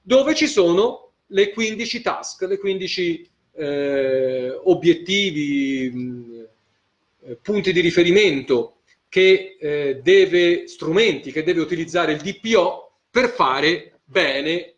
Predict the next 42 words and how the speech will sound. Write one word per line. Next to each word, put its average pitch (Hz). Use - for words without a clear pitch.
il 143
suo 139
ruolo, 113
e 247
qui 147
le 165
troviamo 139
elencate 208
e 202
poi 131
le 147
andremo 151
più 165
nel 147
dettagliatamente 131
a 120
vedere. 113
Quindi, 156
diciamo, 151
ci 156
diamo 175
una 156
mezz'oretta, 156
quaranta 156
minuti 170
di 147
chiacchierata 226
per 262
analizzare 202
i 196
punti 151
più 151
importanti. 135
Come 175
vi 190
dicevo, 175
io 170
ve 151
l'ho 151
evidenziati 143
in 147
giallo. 127